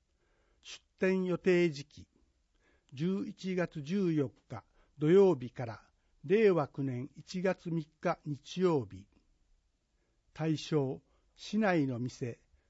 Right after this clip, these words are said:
農業生産者、市民活動団体など。会場、千葉ニュータウン中央駅北側歩道、要調整。費用、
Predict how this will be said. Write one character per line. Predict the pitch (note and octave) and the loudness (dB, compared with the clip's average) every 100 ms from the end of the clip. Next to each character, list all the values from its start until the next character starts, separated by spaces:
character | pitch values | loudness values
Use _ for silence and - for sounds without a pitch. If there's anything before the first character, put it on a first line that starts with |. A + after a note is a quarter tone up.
| - | -6
農 | C#3+ G3 F3+ | 0 2 2
業 | F#3+ F3+ | 2 2
生 | F3 F3 F3 | 0 0 0
産 | E3+ F3+ D#3+ | 0 0 0
者、 | - G#2+ - _ _ _ _ _ _ _ - | -2 -14 -16 _ _ _ _ _ _ _ -20
市 | - | -6
民 | E3 F#3+ G3+ | -2 0 -2
活 | G3 F3+ - F3+ | -2 -8 -8 -4
動 | F3 F3 | -2 0
団 | E3 F#3 F3 | 0 0 -2
体 | D3 B2 A#2+ | -4 -6 -6
な | A#2 | -8
ど。 | G2+ - _ _ _ _ _ _ _ _ _ _ _ _ _ | -12 -20 _ _ _ _ _ _ _ _ _ _ _ _ _
会 | D#3 D#3 | -4 -4
場、 | B2 C#3 C3 D#3 _ _ _ _ | -2 -2 -4 -8 _ _ _ _
千 | - D#3 | -10 -4
葉 | F#3 | -2
ニ | F#3+ F#3+ | 0 -2
ュ | F#3+ | -4
ー | |
タ | F#3 G3 F3+ | -2 0 0
ウ | B2+ | -2
ン | G#2 - | -8 -8
中 | D#3+ F3 | -4 -2
央 | F#3 F#3 D#3 B2+ | 0 2 2 -2
駅 | - - - _ - | -6 -18 -20 _ -20
北 | - F3 | -6 -4
側 | F3 E3+ D#3 | -2 -2 -2
歩 | D#3 | -4
道、 | C#3+ C#3+ C#3 - _ _ _ _ _ _ E3+ | -2 0 -2 -4 _ _ _ _ _ _ -2
要 | F#3 C#3+ | 0 0
調 | - C3+ B2+ | -4 -6 -6
整。 | - B2+ A#2+ A#2 _ _ _ _ _ _ _ _ _ | -8 -10 -10 -14 _ _ _ _ _ _ _ _ _
費 | G3+ | -4
用、 | G3+ E3+ B2 | 2 2 0